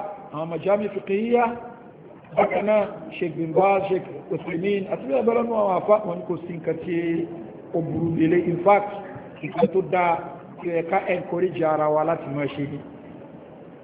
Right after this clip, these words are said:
Irú eléyìí nísìnyí, wọ́n lè wá yẹ èèyàn kan tí ó mọ̀ bá wọn mójútó, tí wọ́n, ẹni yóò dá wà lọ́tọ̀. So, pé ní owó tán kó jọ náà, wọ́n fún ọ, san sálárì fún ẹni yẹn. So, eléyìí kò sí nǹkan tó burú bẹ́ẹ̀. Ṣùgbọ́n the other one,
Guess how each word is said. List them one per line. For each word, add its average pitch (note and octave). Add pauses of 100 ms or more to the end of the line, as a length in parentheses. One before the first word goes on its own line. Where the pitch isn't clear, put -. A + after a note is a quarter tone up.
(180)
Irú C4
eléyìí C4
nísìnyí, G3+
wọ́n B3+
lè C4+
wá F#3+
yẹ G3
èèyàn E3+
kan F#3+
tí A#3
ó A#3+
mọ̀ F#3
bá F#3
wọn F#3
mójútó, F#3+ (1080)
tí -
wọ́n, A3
ẹni F#3+
yóò G#3
dá F3
wà F#3
lọ́tọ̀. E3+ (320)
So, - (100)
pé A3
ní A3+
owó A#3
tán A#3+
kó A#3+
jọ G#3
náà, A#3
wọ́n A3+
fún F#3
ọ, F3+
san F3+
sálárì G#3+
fún F3+
ẹni E3+ (120)
yẹn. D#3+ (800)
So, -
eléyìí G3
kò -
sí F#3+
nǹkan D#3+
tó E3
burú D#3
bẹ́ẹ̀. - (640)
Ṣùgbọ́n C#4
the B3
other C4
one, A#3+